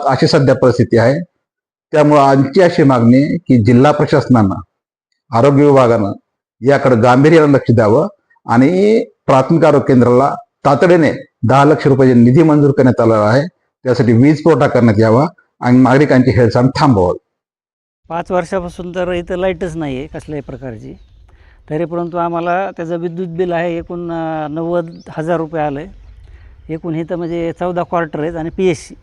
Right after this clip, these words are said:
Speaker 2: दोन्हीचं मिळून असं नव्वद हजार बिल आहे. त्याची आम्ही त्यांना विचारणा केली आणि लेखी हे असे बिल आलेत आम्हाला प्रत्येक क्वार्टरचे. आणि नंतर मग त्याची विचारणा आम्ही केलेली आहे, बाबा आमच्याकडं लाईट नसताना, हां,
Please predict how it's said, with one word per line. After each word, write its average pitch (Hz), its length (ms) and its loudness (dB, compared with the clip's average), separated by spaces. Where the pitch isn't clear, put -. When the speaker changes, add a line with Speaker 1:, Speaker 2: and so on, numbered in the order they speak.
Speaker 2:
दोन्हीचं 165 380 -8
मिळून 165 180 -8
असं 170 160 -10
नव्वद 170 240 -4
हजार 156 260 -6
बिल 180 220 -4
आहे. 120 180 -6
त्याची 165 180 -6
आम्ही 175 240 -4
त्यांना 175 220 -8
विचारणा 175 400 -4
केली 170 280 -10
आणि 175 280 -8
लेखी 190 400 -6
हे 170 40 -4
असे 175 200 -6
बिल 180 220 -2
आलेत 139 320 -4
आम्हाला 123 260 -14
प्रत्येक 160 340 -8
क्वार्टरचे. 123 480 -8
आणि 156 140 -10
नंतर 175 280 -8
मग 185 180 -10
त्याची 185 240 -10
विचारणा 185 440 -6
आम्ही 185 160 -6
केलेली 202 340 -2
आहे, 175 140 -4
बाबा 180 240 -6
आमच्याकडं 175 760 -8
लाईट 175 320 -4
नसताना, 170 400 -8
हां, 220 100 -6